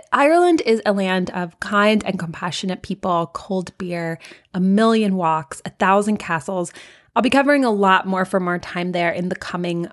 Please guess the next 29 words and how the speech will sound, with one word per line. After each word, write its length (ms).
months. 520
On 180
this 180
day 160
in 80
question, 720
August 320
ninth, 460
I 80
believe 360
it 120
was, 280
we 260
were 200
excited 500
to 80
cross 320
into 320
Northern 480
Ireland 460
as 180
well. 480
Though 160
our 160
first 500
few 140
moments 500
were 180
spent 640